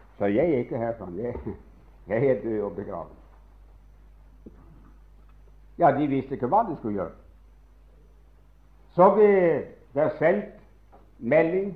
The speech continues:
til Napoleon selv. Han fikk uttalelse om hva de skulle gjøre med en slik mann. Og svaret kom tilbake fra Napoleon, som lød: "Den som er død, han er død.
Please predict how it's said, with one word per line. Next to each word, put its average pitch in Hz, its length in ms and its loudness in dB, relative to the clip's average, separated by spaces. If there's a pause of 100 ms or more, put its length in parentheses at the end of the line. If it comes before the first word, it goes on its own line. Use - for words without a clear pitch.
(720)
til 139 180 0
Napoleon 151 640 -2
selv. 143 240 2 (680)
Han 156 240 0
fikk 160 220 -6
uttalelse 131 500 -4
om 123 140 -4
hva 120 80 -4
de 117 80 -12
skulle 123 180 -8
gjøre 117 140 -6
med 113 80 -6
en - 100 -16
slik 104 160 -12
mann. 95 240 -10 (1400)
Og 139 160 6
svaret 190 460 6
kom 170 260 4
tilbake 156 560 0
fra 131 140 -2
Napoleon, 151 600 -4 (400)
som 143 200 2
lød: 117 260 2 (1900)
"Den 180 320 4 (100)
som 180 260 4 (120)
er 180 460 6 (140)
død, 107 280 2 (1300)
han 127 340 2
er 131 360 6
død. 101 300 0